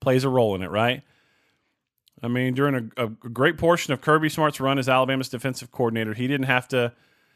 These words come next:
he didn't have to see the offenses that they're seeing now. So that, I, I'll acknowledge that and put that up. But some of the other same issues Alabama had. Players leaving early for the draft. That didn't just start happening the last couple of years.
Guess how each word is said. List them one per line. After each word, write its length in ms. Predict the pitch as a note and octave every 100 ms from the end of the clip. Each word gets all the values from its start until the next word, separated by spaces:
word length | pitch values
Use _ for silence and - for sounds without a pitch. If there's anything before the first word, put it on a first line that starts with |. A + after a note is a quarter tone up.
| _
he 120 | D3
didn't 160 | E3 D#3+
have 160 | D3+
to 60 | C#3
see 160 | -
the 120 | C#3+ B2+
offenses 500 | B2 A#2 B2 A2+ G#2+
that 140 | A2
they're 160 | A2+ A2
seeing 240 | A2+ G2+
now. 140 | F#2+
So 120 | F2 A#2
that, 240 | C3+ C3+
I, 160 | G#2 G2+
I'll 220 | B2 C#3
acknowledge 480 | C#3+ B2+ B2+ B2 A#2
that 180 | A#2 A2+
and 80 | G2+
put 160 | A2+
that 140 | A2+ G#2+
up. 180 | F#2+ -
But 160 | A2 - -
some 240 | - G3+
of 60 | A3+
the 100 | F3
other 240 | F#3 G#3
same 260 | G3 G#3 G3+
issues 380 | G3+ G#3+ G#3 F3+
Alabama 380 | D3 D#3 D#3+ C#3+
had. 320 | C#3+ G#2 - _ _ _ _ -
Players 260 | D#3+ F3+
leaving 200 | F#3+ F#3+
early 200 | F#3+ F#3
for 100 | E3
the 60 | E3+
draft. 340 | E3+ D#3 A2 _ _
That 200 | A#2+ D#3+
didn't 220 | A3+ F#3+
just 140 | E3+ D3
start 220 | F3 C#3+
happening 360 | D3+ D#3 C3+
the 60 | A#2+
last 260 | A#2 A2+ -
couple 220 | G#2+ G2+
of 60 |
years. 400 | G#2+ G#2 F2 A2